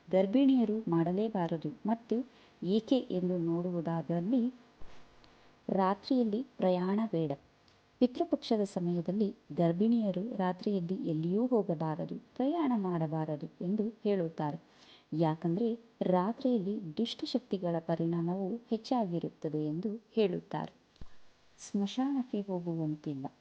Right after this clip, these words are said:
ಪಿತೃಪಕ್ಷದ ಸಮಯದಲ್ಲಿ ಗರ್ಭಿಣಿಯರು ಸ್ಮಶಾನಕ್ಕೆ ಹೋಗಲು ಅವಕಾಶವಿಲ್ಲ. ಈ ಸಮಯದಲ್ಲಿ ಅನೇಕ ದುಷ್ಟ ಶಕ್ತಿಗಳಿರುತ್ತದೆ ಎಂದು ಭಾವಿಸಲಾಗಿದೆ. ಇದು ಭ್ರೂಣ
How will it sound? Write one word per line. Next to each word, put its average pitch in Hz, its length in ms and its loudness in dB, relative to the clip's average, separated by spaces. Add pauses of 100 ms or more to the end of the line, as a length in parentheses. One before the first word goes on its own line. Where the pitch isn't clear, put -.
(440)
ಪಿತೃಪಕ್ಷದ 247 680 -2
ಸಮಯದಲ್ಲಿ 165 640 -2 (220)
ಗರ್ಭಿಣಿಯರು 165 760 0
ಸ್ಮಶಾನಕ್ಕೆ 226 840 -2
ಹೋಗಲು 165 360 -4 (100)
ಅವಕಾಶವಿಲ್ಲ. 165 840 -6 (600)
ಈ 269 100 2
ಸಮಯದಲ್ಲಿ 196 720 -2 (280)
ಅನೇಕ 208 380 -2 (100)
ದುಷ್ಟ 214 360 -8
ಶಕ್ತಿಗಳಿರುತ್ತದೆ 165 1040 -4 (360)
ಎಂದು 175 320 -2
ಭಾವಿಸಲಾಗಿದೆ. 170 840 -6 (160)
ಇದು 208 160 -2 (180)
ಭ್ರೂಣ 170 320 -2